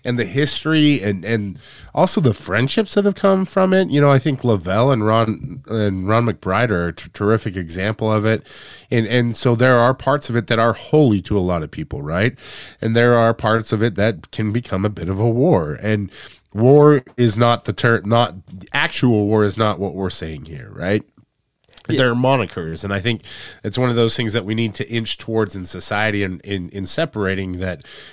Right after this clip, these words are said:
Speaker 1: sometimes we use a word and it's not always what you think it means, right?
Speaker 2: Yeah, well, and,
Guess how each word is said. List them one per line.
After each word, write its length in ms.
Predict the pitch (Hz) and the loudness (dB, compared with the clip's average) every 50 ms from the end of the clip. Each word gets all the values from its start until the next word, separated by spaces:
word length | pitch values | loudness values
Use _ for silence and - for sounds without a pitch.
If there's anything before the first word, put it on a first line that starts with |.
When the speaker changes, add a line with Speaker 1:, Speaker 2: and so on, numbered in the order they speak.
| - _ _ | -20 _ _
Speaker 1:
sometimes 540 | - - 240 208 - 175 156 120 110 101 | -6 -6 -4 -2 -2 0 0 0 0 -2
we 160 | 110 110 107 104 | -2 -2 0 0
use 200 | 101 104 92 98 | 0 -2 -2 -4
a 60 | 98 | -4
word 320 | 90 92 98 110 127 139 | -2 0 2 2 4 4
and 100 | 135 127 | 2 2
it's 220 | 131 131 - - 147 | 0 0 0 -2 -2
not 140 | 135 131 | -2 0
always 360 | 135 135 135 135 131 123 - - | 0 0 0 0 0 -2 -2 -4
what 220 | 131 123 - - | -8 -8 -6 -6
you 80 | 120 101 | -6 -8
think 320 | - - 135 135 131 - | -6 -8 -8 -8 -6 -6
it 140 | 127 - - | -6 -4 0
means, 520 | 127 139 131 101 82 71 67 78 - - | 2 2 2 2 0 -4 -10 -14 -18 -16
right? 400 | - 71 82 95 117 131 - - - _ _ _ - - - - - - - - _ _ _ _ - | -12 -8 -4 -4 -4 -4 -6 -10 -20 _ _ _ -20 -20 -20 -20 -20 -20 -20 -20 _ _ _ _ -6
Speaker 2:
Yeah, 220 | 110 131 139 135 127 | -2 0 0 2 2
well, 240 | 123 131 135 139 135 | 2 2 4 4 4
and, 280 | 135 139 135 - - | 2 -2 -6 -8 -12